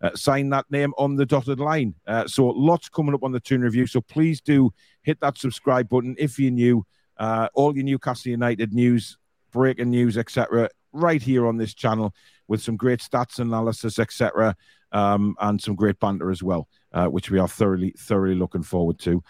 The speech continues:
Uh, and so please do, uh, hit the notification bell as well, which will let you know when we do upload or go live. And hit the like button. Please don't forget.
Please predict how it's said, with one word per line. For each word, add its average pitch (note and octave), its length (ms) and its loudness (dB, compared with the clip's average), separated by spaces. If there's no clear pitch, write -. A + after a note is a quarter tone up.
Uh, G2+ 300 0
and G#2+ 240 -2
so A2+ 200 2
please B2+ 300 0
do, B2+ 320 2
uh, A2 260 0
hit B2 140 -4
the A#2+ 60 -4
notification A#2 600 0
bell G#2+ 180 0
as G2 100 -2
well, A2+ 200 2
which G#2+ 180 -2
will G#2 80 0
let G#2 160 -2
you G2+ 80 -4
know G2+ 80 0
when G2 160 2
we G2 80 2
do F#2+ 200 2
upload F#2+ 360 2
or F2+ 80 2
go F#2 120 0
live. C3+ 460 2
And D#3+ 320 0
hit - 140 -20
the - 100 -16
like - 240 -16
button. - 320 -16
Please - 240 -18
don't - 180 -18
forget. - 440 -20